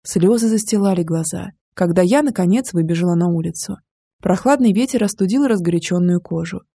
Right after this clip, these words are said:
отчего на теле наэлектризовался каждый волосок. Картина, открывающаяся перед глазами, предстала с беспощадной ясностью. Он даже не потрудился снять номер в гостинице.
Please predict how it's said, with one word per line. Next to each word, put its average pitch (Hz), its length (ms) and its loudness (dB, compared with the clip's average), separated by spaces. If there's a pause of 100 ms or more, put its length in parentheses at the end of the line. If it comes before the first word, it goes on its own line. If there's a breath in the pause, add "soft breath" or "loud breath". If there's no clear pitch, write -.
(140)
отчего 214 380 2
на 202 140 4
теле 277 280 2
наэлектризовался 180 920 0
каждый 208 360 -2
волосок. 170 580 -8 (540)
Картина, 226 440 2
открывающаяся 202 800 0
перед 185 220 -2
глазами, 202 460 0
предстала 196 500 -2
с 180 60 -2
беспощадной 233 640 -2
ясностью. 196 800 -4 (340)
Он 190 160 4
даже 226 220 4
не 226 100 4
потрудился 226 580 2
снять 170 300 -2
номер 196 280 2
в 196 40 -8
гостинице. 190 760 -4